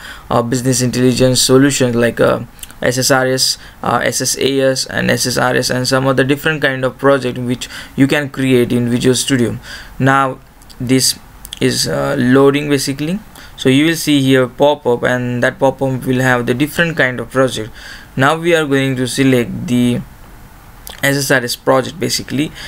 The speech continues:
So what, so where we have to see it? First of all, you will see the one template called as the business intelligence.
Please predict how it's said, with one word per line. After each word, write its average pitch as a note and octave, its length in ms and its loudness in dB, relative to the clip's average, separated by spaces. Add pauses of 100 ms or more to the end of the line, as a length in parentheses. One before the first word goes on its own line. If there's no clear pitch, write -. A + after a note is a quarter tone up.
(140)
So C3 380 4
what, C#3+ 260 4 (460)
so C3+ 400 0
where D3+ 380 2
we D3 140 -2
have C3+ 220 0
to C3 260 -2
see C3 260 2
it? A#2 80 -6
First - 300 -2
of - 100 -8 (100)
all, - 100 -4
you C3+ 120 2
will D#3 120 4
see D#3 300 2
the D3 120 0
one C#3 180 0
template C#3 420 -2
called B2+ 240 2
as B2 140 0
the A#2+ 80 -6
business B2 460 -2
intelligence. B2+ 560 0